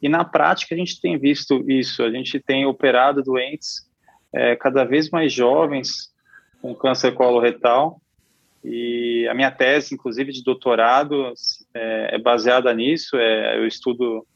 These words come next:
estudei as metástases de câncer coloretal hepáticas, e, e os pacientes com menos de cinquenta anos são abundantes, assim. Então, é,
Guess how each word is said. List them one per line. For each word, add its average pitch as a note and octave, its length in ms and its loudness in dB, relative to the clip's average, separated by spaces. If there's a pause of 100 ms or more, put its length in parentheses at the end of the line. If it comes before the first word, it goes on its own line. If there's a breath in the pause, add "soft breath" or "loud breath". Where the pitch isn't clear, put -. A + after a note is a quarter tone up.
(120)
estudei A#2+ 380 2
as A#2+ 120 2
metástases A#2+ 840 0
de - 100 -10
câncer A#2 380 -2
coloretal A2+ 580 2
hepáticas, - 720 -2 (540 soft breath)
e, A2+ 1000 0
e - 20 -6
os - 160 -6
pacientes C3+ 760 -2 (380 soft breath)
com B2 160 -6
menos B2 300 2
de A#2 80 0
cinquenta B2+ 520 0
anos C3+ 800 0
são C3 320 0
abundantes, C3 680 0
assim. - 240 -16 (180)
Então, B1+ 540 -6
é, A#1+ 420 0